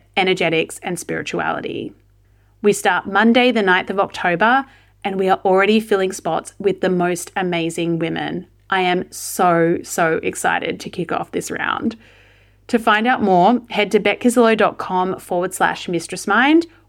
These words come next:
or just simply come and send me a D M on Instagram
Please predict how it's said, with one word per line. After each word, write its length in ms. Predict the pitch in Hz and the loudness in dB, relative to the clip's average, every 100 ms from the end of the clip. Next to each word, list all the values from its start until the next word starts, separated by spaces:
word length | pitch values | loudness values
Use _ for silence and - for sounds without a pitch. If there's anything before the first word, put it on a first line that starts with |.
| _ | _
or 320 | 220 277 349 330 | 4 6 4 4
just 220 | 214 - | 0 0
simply 280 | 190 196 190 | -2 0 -2
come 400 | - 254 262 269 | 0 4 6 4
and 180 | 240 | 2
send 240 | 220 196 202 | 2 0 2
me 120 | 220 | 2
a 40 | |
D 180 | 220 196 | 4 4
M 200 | 185 185 | 4 2
on 160 | 180 175 | -2 -2
Instagram 720 | 220 233 - 240 233 233 | 0 0 0 0 2 2